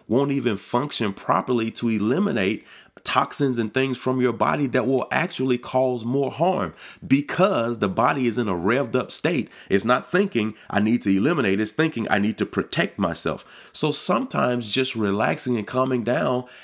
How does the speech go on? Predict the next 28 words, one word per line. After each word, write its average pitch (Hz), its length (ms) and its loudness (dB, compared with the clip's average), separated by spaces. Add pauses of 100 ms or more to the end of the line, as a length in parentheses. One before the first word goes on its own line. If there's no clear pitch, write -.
(140)
well, 87 200 0
not 107 220 2
sometimes, 104 580 0
all 185 220 2
the 202 120 0
time, 90 400 0 (160)
in 110 140 0
most 120 340 0
cases, 113 380 -2
just 170 240 -4
relaxing 117 640 0
and 104 100 -4
calming 127 360 -2
down 131 320 0
will 110 260 -4 (100)
actually 120 840 0 (460)
improve 156 440 2
our 156 140 -2
digestion. 147 720 -4 (220)
Digestion. 123 720 -2
It'll 110 260 0
improve 147 440 0
our, 135 300 -2 (360)
our, 113 240 0
our 117 300 2
ability 117 640 0
to 107 200 -2
release 101 680 -2